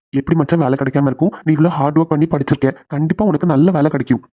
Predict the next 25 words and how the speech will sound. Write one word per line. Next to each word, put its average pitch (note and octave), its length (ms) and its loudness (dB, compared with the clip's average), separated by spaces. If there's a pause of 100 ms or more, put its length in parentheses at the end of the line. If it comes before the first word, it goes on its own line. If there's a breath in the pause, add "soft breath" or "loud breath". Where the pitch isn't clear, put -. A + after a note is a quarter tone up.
(180)
எனக்கும் D#3 280 0
அந்த E3+ 120 2
நம்பிக்கை D#3+ 360 2
இருக்கு. - 340 0
ஆனா C3+ 240 2
வேலை C#3+ 300 2
கிடைக்கிற D#3 240 2
வரைக்கும் D3 300 2
அந்த C3+ 180 4
வீட்ல D#3+ 200 4
இருக்க D#3+ 180 0
முடியும்னு D#3 360 4
தோணல. D3 240 2 (260)
அவர் C#3 180 4
எங்கேயாவது D3 320 4
பிசினஸ் C#3+ 300 0
ட்ரிப் D#3+ 280 2
போயிட்டாருன்னா D3+ 440 2 (180 loud breath)
நாங்க C#3+ 200 0
எல்லாரும் C#3+ 280 2
ரொம்ப D3 260 2
சந்தோஷமா D3 340 2
இருப்போம் D#3 240 0
அந்த C#3+ 60 -2
வீட்ல. C#3+ 300 2